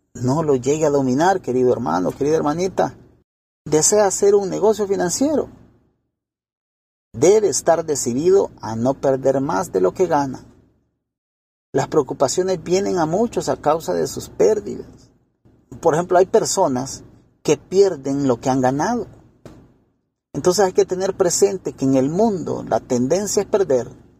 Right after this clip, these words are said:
La marea baja sigue a la alta y el invierno marchita las flores en el verano. Así de fácil, así es la vida, querido hermano y hermana. Entonces,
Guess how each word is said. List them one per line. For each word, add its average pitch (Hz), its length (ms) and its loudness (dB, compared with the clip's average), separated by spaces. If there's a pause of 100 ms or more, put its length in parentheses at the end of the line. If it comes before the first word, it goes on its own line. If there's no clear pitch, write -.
(640)
La 123 160 -2
marea 151 340 4
baja 226 540 0 (720)
sigue 202 440 2
a - 40 4
la 381 240 4
alta - 340 -6 (1040)
y 127 120 2
el 123 120 2
invierno 165 560 0
marchita 151 800 -4 (260)
las 113 240 -4
flores 143 460 0
en 147 100 -12
el 143 140 -8
verano. 143 380 -6 (1000)
Así 107 840 -2 (240)
de 160 220 0
fácil, - 520 -4 (300)
así 117 500 -4
es 151 180 -4
la 156 140 0
vida, 101 340 -4
querido 101 300 -2
hermano 113 340 -8
y - 40 -10
hermana. - 440 -14 (300)
Entonces, 160 720 -2